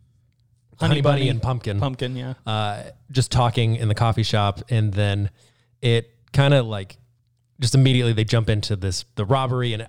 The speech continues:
Speaker 2: I, the, when I was watching, I was like, "Isn't this, like, a Samuel Jackson movie?" Like, I just kinda put me on my toes, and, like, I was like, "Okay, I don't," I feel like it set the tone of, like, anything's gonna happen at any point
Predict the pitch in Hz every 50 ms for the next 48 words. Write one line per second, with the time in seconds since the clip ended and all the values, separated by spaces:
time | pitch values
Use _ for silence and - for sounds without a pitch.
0 | - - 120 113 - _ _ _ _ - 127 123 135 131 151 156 160 156 143 147
1 | 165 180 - 139 117 107 104 101 131 147 196 196 190 - - 165 156 147 120 107
2 | 107 120 123 - - 127 123 131 139 123 120 123 123 - 143 139 139 143 139 143
3 | 143 143 131 113 107 98 95 - - - - - - - - - - - 151 151
4 | 139 147 151 - - 202 208 170 - 175 165 151 139 127 117 110 - 123 120 113
5 | 110 101 110 107 104 104 101 98 - 107 98 95 95 101 104 101 - 104 101 101
6 | 104 104 104 - _ _ _ _ _ _ _ _ _ - 127 - - 143 127 123
7 | 113 - - 127 120 - - - - 131 107 113 - - 110 104 95 104 107 110
8 | 110 110 98 104 101 92 98 98 92 95 92 90 - 98 98 98 98 98 95 -
9 | - 98 95 98 104 -